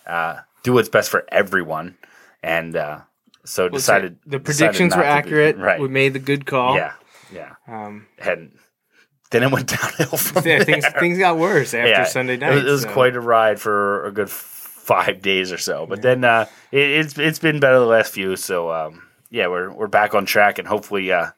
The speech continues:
Speaker 1: hopefully ready f-, ready for spring to be here, and, uh, maybe, maybe that'll help.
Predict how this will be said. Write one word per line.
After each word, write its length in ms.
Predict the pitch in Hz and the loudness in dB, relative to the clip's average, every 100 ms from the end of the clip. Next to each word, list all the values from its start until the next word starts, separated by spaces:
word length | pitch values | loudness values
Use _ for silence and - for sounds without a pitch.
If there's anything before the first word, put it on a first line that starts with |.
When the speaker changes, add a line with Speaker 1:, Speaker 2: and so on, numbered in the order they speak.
| _ _ _ _ _ _ _ _ | _ _ _ _ _ _ _ _
Speaker 1:
hopefully 260 | _ 107 117 | _ -4 0
ready 240 | 104 107 | 2 2
f-, 220 | 104 - - | 0 -8 -4
ready 160 | 120 120 | 0 0
for 120 | 101 | -2
spring 300 | - 104 95 | -2 -2 -2
to 60 | |
be 140 | 87 85 | -6 -10
here, 220 | 87 82 | -8 -8
and, 200 | 82 80 | -10 -12
uh, 180 | 76 76 - _ _ _ _ _ _ | -12 -12 -16 _ _ _ _ _ _
maybe, 200 | 98 92 | -12 -12
maybe 220 | 78 92 | -10 -8
that'll 180 | 90 85 | -6 -6
help. 240 | 80 76 | -4 -6